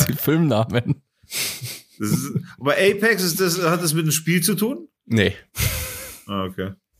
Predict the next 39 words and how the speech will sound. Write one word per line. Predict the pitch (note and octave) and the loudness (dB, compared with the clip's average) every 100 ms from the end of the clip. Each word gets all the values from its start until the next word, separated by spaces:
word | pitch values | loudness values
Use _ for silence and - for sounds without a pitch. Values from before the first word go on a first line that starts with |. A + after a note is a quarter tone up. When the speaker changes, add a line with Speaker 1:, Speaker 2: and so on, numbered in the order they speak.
| _ _ _ _ _ _ _ _ _ _ _ _ _ | _ _ _ _ _ _ _ _ _ _ _ _ _
Speaker 1:
Das | A#2+ - | 0 0
hat | A#2+ | 0
mit | A#2+ | 0
gar | G#2+ A#2+ | 2 2
nichts | A2 - | 0 0
was | G#2 - - | 0 0 0
zu | - | 2
tun, | A2 G#2 | 0 2
glaub | G#2 F#2+ | 2 2
ich. | B2+ - - _ _ _ - - - - - _ | -2 -4 -12 _ _ _ -12 -12 -18 -20 -20 _
Speaker 2:
Fuck. | B2 C#3+ C3+ A#2+ - - - - - - | -2 -2 -2 -4 -6 -6 -6 -8 -10 -2
Speaker 1:
Ja, | G#2+ G2 | 2 4
aber | G#2 C3 | 4 2
schaut's, | E3 E3+ - | 2 2 0
also | - C3 C#3 | 2 2 2
ihr | C3+ | 2
könnt, | C#3 C3+ | 0 0
das | C3 - | -2 2
Video | B2+ B2 | 2 2
kann | C3 A#2 | 4 2
ich | A2 | 2
wirklich | A2 A2 | 2 2
empfehlen, | G#2 G2 G2+ G2 | 2 4 4 4
das | G2 | 2
ist | - | 2
sehr | G#2 | 2
lustig. | G2 G#2+ A2+ - G2 - | 2 0 -2 -2 -4 -2
Es | - G#2 | 0 2
ist | - | 4
so | G#2+ G2+ _ - | 2 0 _ -2
z-, | - - | 0 4
und | C#3+ - | 2 2
traurig | - A#2+ C3 - | 2 2 2 2
halt | G2 | 0
zugleich, | - - G2+ G#2 - | 0 2 2 2 2
dass | G2 | 0
der | - | 0
Schauspieler | G2 G2 G#2+ - A2 G#2 | 2 2 2 0 2 4
halt | G2+ G2 - | 6 4 -2